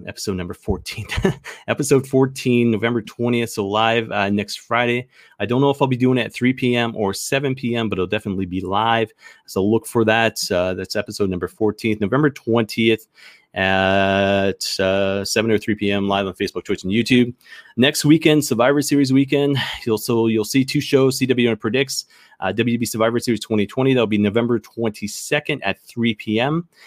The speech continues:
If it's not live, it will premiere at three P M. But, uh, like I said, it'll be next Saturday, November twenty-second. Sorry, next Sunday,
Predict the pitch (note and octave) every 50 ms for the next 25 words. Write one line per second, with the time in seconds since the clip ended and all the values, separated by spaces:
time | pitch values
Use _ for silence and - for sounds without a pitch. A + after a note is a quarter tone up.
0 | - _ - G#2 - A2 G2+ A2 A2+ A#2+ D3 E3 - - B2+ B2+ C3 C3+ C#3+ C#3+
1 | C3 - A#2 A2+ A2+ G#2 G2 _ - A#2 G#2 G2+ G#2 G#2 A2+ B2+ C#3 D3+ - -
2 | B2+ - - - C#3 C#3+ - - C#3 C#3 C#3+ D3 D#3 D#3 C#3 C3+ - G2 F#2 -
3 | - - - G#2 G2 G2 F#2+ F#2+ G2 G2+ G2 - G2 - - G2 F#2 F2+ F#2+ G2
4 | G2 G2 - - - - - G2 G2+ G2+ F#2+ G2 F#2 F#2 F#2 F2 F#2+ F#2 F#2+ -
5 | - F#2+ F2+ F2 F2 - - G2 F2+ - F#2 F2+ E2+ _ _ _ _ _ _ _
6 | - A2+ G2+ G#2 A2+ A2 - - - - - C#3+ E3 D#3 B2+ G2+ F2+ E2+ F2